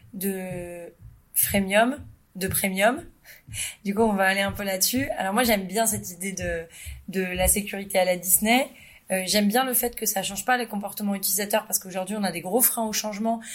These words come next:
quand on met en place et quand on déploie des solutions de sécurité. On le voit, nous aussi, quand on accompagne les clients sur, euh, l'identification de process métier.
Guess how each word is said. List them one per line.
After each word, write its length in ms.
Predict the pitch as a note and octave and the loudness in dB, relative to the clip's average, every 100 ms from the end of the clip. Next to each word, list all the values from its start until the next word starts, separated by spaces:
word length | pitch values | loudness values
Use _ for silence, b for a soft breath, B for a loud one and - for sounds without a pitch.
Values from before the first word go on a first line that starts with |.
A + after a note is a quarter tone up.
| B _ | B _
quand 220 | F#3+ G3 | -4 -2
on 240 | F#3+ F#3 | -6 -8
met 200 | F#3 A3 | 2 4
en 140 | A#3+ A#3 | 4 2
place 320 | A3+ A#3 - | 2 4 4
et 60 | |
quand 180 | G3+ F3+ | 2 -8
on 60 | F3+ | -6
déploie 300 | F#3+ G3+ A#3 | -4 0 0
des 100 | A3 | 2
solutions 360 | G#3+ A3 - A3+ | -2 -2 -4 0
de 60 | |
sécurité. 600 | A3 A3 G#3+ G#3 G#3+ A#3+ A#3+ B B B | -2 -2 -6 -4 0 -2 -4 B B B
On 100 | G3+ | 0
le 100 | G3 | 2
voit, 200 | F#3+ A3+ | 4 2
nous 140 | A3+ | 2
aussi, 300 | A#3 A#3 - | -2 2 2
quand 240 | A#3 G3+ G3+ | 2 -2 -2
on 60 | |
accompagne 380 | G3 F#3+ G3 G3+ | -6 -6 -2 2
les 80 | G3+ | 2
clients 340 | G3 G#3 G#3+ | 0 -4 -4
sur, 260 | G#3+ - F#3+ | -4 -4 0
euh, 140 | F3+ F3 B B F#3+ | -2 -2 B B -2
l'identification 760 | G3 A3 G#3 A3 G#3 G#3 A3+ | 2 2 2 0 -2 -2 -2
de 80 | A3+ | -4
process 340 | - G3 G3 G3 | -4 -4 -2 -4
métier. 480 | F#3+ F#3+ C4+ - | -4 0 2 0